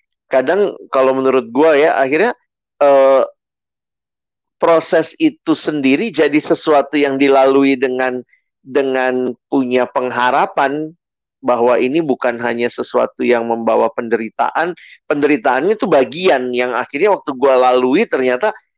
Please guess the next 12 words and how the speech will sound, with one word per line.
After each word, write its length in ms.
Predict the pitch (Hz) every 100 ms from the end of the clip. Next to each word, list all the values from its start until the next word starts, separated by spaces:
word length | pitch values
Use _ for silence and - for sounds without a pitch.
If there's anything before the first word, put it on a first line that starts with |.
| _
di 160 | - 139
depannya 480 | 131 - 123 127 220 175
juga 240 | 113 123 - _ _ _ _ -
tetap 320 | 127 135 -
bisa 320 | 123 113 127 117
makan 560 | 123 120 - 120 117
dari 320 | 113 120 113
hasil 480 | 104 113 113 - 120
yang 400 | 113 113 113 110 107
kita 320 | 113 - 120
tanam, 640 | 160 156 151 143 143 147 135 _ _ -
tetap 340 | 131 - 113